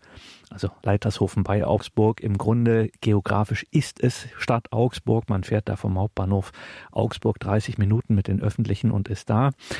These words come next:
Dort in Leitershofen bietet die Josef Ratzinger Papst Benedikt der Sechzehnte Stiftung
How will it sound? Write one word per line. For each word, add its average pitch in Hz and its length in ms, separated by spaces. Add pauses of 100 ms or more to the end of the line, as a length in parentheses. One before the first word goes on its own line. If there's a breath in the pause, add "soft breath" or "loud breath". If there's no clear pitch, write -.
(220 loud breath)
Dort 156 300
in 131 100
Leitershofen 139 800
bietet - 560
die 107 160
Josef - 380
Ratzinger 107 500
Papst - 400
Benedikt 135 420
der 123 120
Sechzehnte 107 560
Stiftung - 500